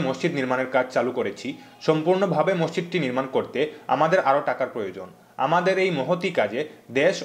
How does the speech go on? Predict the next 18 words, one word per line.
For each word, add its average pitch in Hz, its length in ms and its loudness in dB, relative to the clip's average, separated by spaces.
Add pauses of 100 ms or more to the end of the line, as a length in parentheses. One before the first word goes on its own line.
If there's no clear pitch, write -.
ও - 20 4 (140)
প্রবাসের 156 420 4 (120)
অনেকেই 139 360 -2
ভূমি 151 240 -2 (140)
ও - 20 6 (160)
অর্থ 127 140 0 (140)
দিয়ে 135 180 0
সাহায্য 123 240 0 (120)
করেছেন। 98 340 -6 (460)
আমাদের 165 340 4
মসজিদটি 175 440 -2
সম্পূর্ণ 135 380 -2 (200)
করতে 120 280 2 (520)
আরও 160 140 6 (100)
যারা 113 200 4 (380)
দেশ 180 120 4 (160)
ও - 20 6 (140)
প্রবাসে 156 420 4